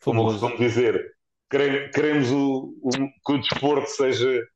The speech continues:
Speaker 1: uma coisinha melhor, mas depois so-, somos nós o, os primeiros a dar o, o brilhante exemplo aos miúdos. Eh, e por falar nisso,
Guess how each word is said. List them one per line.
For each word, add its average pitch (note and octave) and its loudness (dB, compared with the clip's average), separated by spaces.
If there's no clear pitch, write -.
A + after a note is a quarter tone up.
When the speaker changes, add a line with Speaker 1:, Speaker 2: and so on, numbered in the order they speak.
Speaker 1:
uma C3 -2
coisinha C3+ 0
melhor, C3+ 0
mas C#3 -2
depois C3 -4
so-, C3 -4
somos B2 -4
nós B2+ 0
o, A#2+ -4
os A#2+ -4
primeiros A#2+ 0
a B2 4
dar A#2 4
o, A2+ 0
o A#2 -2
brilhante A#2+ -2
exemplo A#2 -12
aos A2 2
miúdos. G#2 -14
Eh, B2 0
e C#3 0
por - -8
falar D#3 2
nisso, A2+ 0